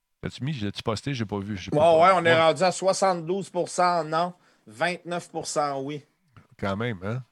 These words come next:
Speaker 1: Tu vois que les,
Speaker 2: Ouais.
Speaker 1: ouais. Le prix est peut-être aussi, euh, je, je serais curieux. Euh, les gens me disent, euh, aux alentours de six cents piastres. Qu'est-ce que t'en penses, toi,
Speaker 2: J'aimerais
Speaker 1: Québec ?
Speaker 2: bien voir la même
Speaker 1: Ouais.
Speaker 2: question pour, euh, la P S cinq.
Speaker 1: On va le faire tout de suite après, juste pour le fun. On laisse encore quelques, quelques secondes pour les gens qui n'ont pas voté.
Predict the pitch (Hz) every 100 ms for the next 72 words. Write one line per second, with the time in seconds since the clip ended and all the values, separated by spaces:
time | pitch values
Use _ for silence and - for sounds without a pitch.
0 | _ - 98 110 - 92 92 127 123 -
1 | 98 98 _ - - - 104 101 - 147
2 | 117 98 95 - 113 110 101 98 - 113
3 | 98 90 87 87 - - - 113 110 101
4 | 110 120 104 95 87 87 95 92 110 117
5 | 101 98 92 110 104 107 98 95 95 95
6 | 95 95 98 110 110 - 110 98 98 110
7 | 110 - - 113 107 135 - 120 127 139
8 | 143 156 208 175 180 151 147 147 110 117
9 | - 165 165 139 127 120 123 120 120 127
10 | 127 113 - 143 143 - 95 110 117 131
11 | 139 123 - 151 127 113 131 107 135 -
12 | 120 101 120 110 131 139 127 143 135 135
13 | - 120 104 135 131 120 123 139 110 104
14 | 113 113 101 107 101 95 135